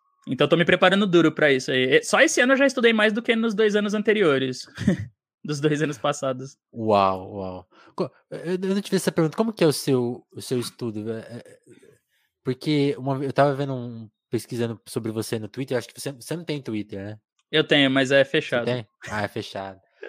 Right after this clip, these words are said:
Speaker 2: Porque eu ia te marcar lá, mas aí, aí eu achei um post antigo do Cricor falando, "Ah, o, o Quinte compartilhando um post seu", e era um post que uma vez roubaram o seu notebook.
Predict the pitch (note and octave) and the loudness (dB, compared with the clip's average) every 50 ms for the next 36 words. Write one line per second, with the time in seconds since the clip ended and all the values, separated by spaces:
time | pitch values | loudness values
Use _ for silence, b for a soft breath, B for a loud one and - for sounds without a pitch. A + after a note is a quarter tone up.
0 | B B _ D3 C#3+ C3+ B2+ - C#3 C3+ C#3 C3 B2+ - C3 A#2+ A#2+ B2 C3+ D3+ | B B _ 2 4 4 4 2 0 0 0 0 2 2 2 4 4 4 4 2
1 | D3 C#3+ D3 D3 D3+ D#3+ F3 - - F3 D#3 E3+ E3+ D#3 C3+ - - E3 D3+ B2+ | 0 -2 0 2 2 2 2 0 -2 -4 -4 -2 -2 -4 -6 -6 -6 -6 -8 -8
2 | - - D#3+ D#3+ - - E3 D#3 C3+ - - D#3 C#3+ D#3 C#3+ C#3 - - C#3 - | -6 -6 -6 -6 -4 -6 -10 -10 -8 -8 -8 -6 -6 -6 -6 -6 -6 -6 -4 -2
3 | D#3 C3+ - - C#3+ C3+ B2 A2 - _ _ _ _ _ _ _ _ _ _ _ | -2 -2 0 0 0 0 -2 -6 -10 _ _ _ _ _ _ _ _ _ _ _
4 | _ _ _ _ A#2+ C#3 E3 F3+ F3 E3 C#3 A#2+ A2 _ C3 B2 - - C#3+ C3 | _ _ _ _ -6 -2 0 0 0 0 -2 -4 -6 _ -16 -16 -14 -14 -14 -14
5 | - - _ _ _ _ _ _ _ _ _ _ _ _ _ _ _ _ _ - | -14 -18 _ _ _ _ _ _ _ _ _ _ _ _ _ _ _ _ _ -4
6 | B2+ A2 - C3 - - C#3 C3 B2+ A#2 - C#3 B2+ A2+ - - - C3+ D3+ - | -2 2 2 0 2 2 0 0 0 0 0 0 0 0 0 2 2 4 4 4
7 | C#3+ C#3+ C#3 D#3 E3 D3 - - D#3+ D3 - - E3 D#3+ D3 C#3 D#3+ D3+ - - | 2 2 2 2 2 0 0 -2 -2 -2 -2 -4 -4 -4 -2 -2 -2 -4 -4 -10
8 | - - F3+ E3+ C3 B2 D3 E3+ E3+ - - D#3 D#3+ D#3+ - D3 A#2 A2 C3 C#3 | -6 -2 -2 -2 0 0 0 0 0 -2 -4 -6 -6 -6 -8 -10 -10 -8 -10 -10
9 | - - - | -10 -14 -20